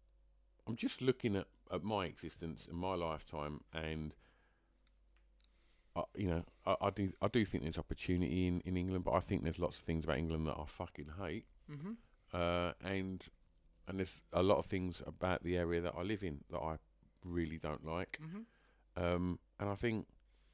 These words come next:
Speaker 1: if it gets to the point where obviously I have a family and, and I have, you know, jobs and stuff, so I'm, I'm tied to a certain location to a degree.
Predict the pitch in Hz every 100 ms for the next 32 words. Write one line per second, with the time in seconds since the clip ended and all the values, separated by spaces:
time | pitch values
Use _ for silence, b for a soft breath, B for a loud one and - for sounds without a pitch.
0 | _ _ _ _ _ _ _ _ - _
1 | 104 - - - 90 101 - 90 87 -
2 | 95 90 87 87 82 76 78 78 - 73
3 | 78 76 73 80 78 78 78 78 76 73
4 | - 78 76 76 71 - - - 85 73
5 | 71 - - _ _ - 85 76 - 80
6 | - 80 - 80 78 80 80 82 - 87
7 | 80 - 82 76 - 82 76 76 71 -
8 | 76 - 76 78 76 80 90 85 73 80